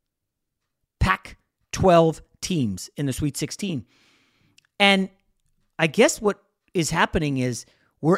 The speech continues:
at a crossroads for the Blue Bloods. Duke, with seventy-four-year-old Coach K, hasn't won a title since twenty fifteen. And that was also the last time they were in the Final Four.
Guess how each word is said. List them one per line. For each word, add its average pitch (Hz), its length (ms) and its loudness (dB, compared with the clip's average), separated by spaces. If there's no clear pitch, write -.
at 208 100 2
a 196 60 2
crossroads 156 840 0
for 147 140 -6
the 131 80 -2
Blue 156 220 2
Bloods. - 440 -10
Duke, 233 480 4
with 160 420 0
seventy-four-year-old 190 1120 2
Coach - 280 0
K, 98 320 -4
hasn't 202 340 0
won 190 160 4
a 175 60 -2
title 165 300 2
since 139 220 -8
twenty 156 320 0
fifteen. 120 640 -6
And 185 80 0
that 208 80 4
was 208 100 2
also 226 220 4
the 170 100 2
last 156 320 0
time 190 200 2
they 175 80 2
were 165 100 2
in 160 80 2
the 139 60 -2
Final 165 260 -2
Four. 202 400 -6